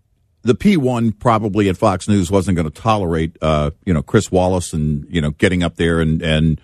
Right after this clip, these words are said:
and, and throwing gotcha questions, uh, like they've done in the past during, like, debates.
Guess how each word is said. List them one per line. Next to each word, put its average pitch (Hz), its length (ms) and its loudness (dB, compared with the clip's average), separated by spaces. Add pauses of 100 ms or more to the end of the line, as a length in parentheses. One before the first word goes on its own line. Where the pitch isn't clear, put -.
(140)
and, 90 300 0
and 92 160 0
throwing 98 320 2
gotcha 92 420 -2
questions, 90 800 -2 (400)
uh, 87 160 4
like 87 180 0
they've 82 220 0
done 92 360 2
in 82 140 -6
the 78 80 -6
past 101 460 -2
during, 82 340 0
like, 80 220 -4
debates. - 580 -2